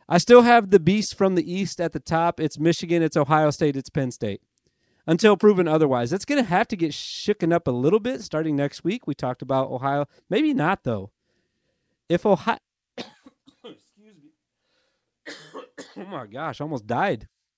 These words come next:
Getting excited talking <laughs> about this game. Um, if Ohio State wins the game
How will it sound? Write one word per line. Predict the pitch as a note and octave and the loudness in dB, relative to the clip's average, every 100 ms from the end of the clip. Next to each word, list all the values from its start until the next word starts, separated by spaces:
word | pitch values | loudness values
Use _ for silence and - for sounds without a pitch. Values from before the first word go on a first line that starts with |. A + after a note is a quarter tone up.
| _ _ _ _ C#3 | _ _ _ _ -4
Getting | E3+ D#3 | -4 -4
excited | - D3+ E3 B2 _ _ _ _ | -8 -6 -4 -6 _ _ _ _
talking | E3+ D#3 D3 | -6 -4 -6
<laughs> | - | -6
about | F3+ - | -8 -6
this | D3+ A2+ | -6 -4
game. | C#3+ E3 B2+ | -4 -4 -2
Um, | E3+ F3+ C3+ G#2+ _ _ _ _ _ _ _ _ _ - | 0 2 0 -4 _ _ _ _ _ _ _ _ _ -4
if | F#3 | 2
Ohio | G#3+ A#3+ D4+ | 2 2 0
State | - B3+ A3+ | 0 -4 -2
wins | D3 G3 G#3+ | -2 0 -2
the | F3+ | -4
game | C3+ D#3+ E3 B2 A2 | -2 0 0 0 -4